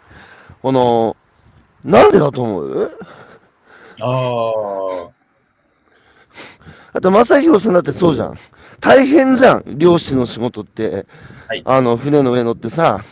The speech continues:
Speaker 1: 毎日海のさ、様子だって変わって、荒れてる時なんかさ、もうなんかもう、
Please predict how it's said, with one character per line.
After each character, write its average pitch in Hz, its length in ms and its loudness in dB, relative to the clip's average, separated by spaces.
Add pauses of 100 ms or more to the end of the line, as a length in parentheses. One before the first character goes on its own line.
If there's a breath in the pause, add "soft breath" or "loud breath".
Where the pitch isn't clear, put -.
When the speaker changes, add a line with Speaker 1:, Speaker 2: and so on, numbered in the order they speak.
(640 soft breath)
Speaker 1:
毎 131 380 0
日 120 100 -8
海 151 200 0
の 123 340 0 (520)
さ、 139 300 0 (200)
様 139 160 0
子 - 120 -10
だ 160 80 2
っ - 20 -8
て 147 160 -4
変 123 100 -4
わ 117 60 2
っ - 40 -12
て、 123 400 -4 (400 soft breath)
荒 131 120 2
れ 135 120 0
て 135 120 0
る 135 100 -4
時 143 220 -6
な 190 80 0
ん 170 80 -4
か 127 100 -8
さ、 147 340 -2 (800 loud breath)
も 151 160 4
う - 40 6
な 180 120 4
ん - 20 -2
か 160 140 4
も 147 140 4
う、 127 120 -8